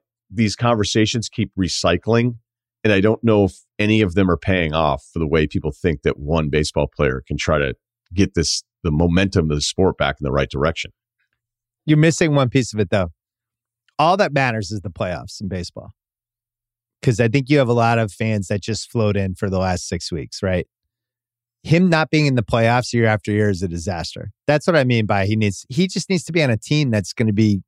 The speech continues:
Speaker 2: consistently better, that's gonna spend money, that will be in the mix in October.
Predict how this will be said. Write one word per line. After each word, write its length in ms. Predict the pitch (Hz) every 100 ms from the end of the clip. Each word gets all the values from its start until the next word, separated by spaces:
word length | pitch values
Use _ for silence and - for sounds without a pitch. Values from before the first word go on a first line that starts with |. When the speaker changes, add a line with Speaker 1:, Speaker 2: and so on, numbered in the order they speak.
| _ _ _ _ -
Speaker 2:
consistently 520 | 139 - 151 - 131
better, 360 | 110 127 113 104
that's 180 | 107
gonna 180 | - 113
spend 300 | 107 - 120
money, 260 | 120 117 107
that 220 | 104 101
will 320 | 107 104 95 -
be 180 | 123 123
in 80 | 113
the 60 | 104
mix 480 | 104 123 107 - 110
in 60 |
October. 540 | 101 95 131 127 -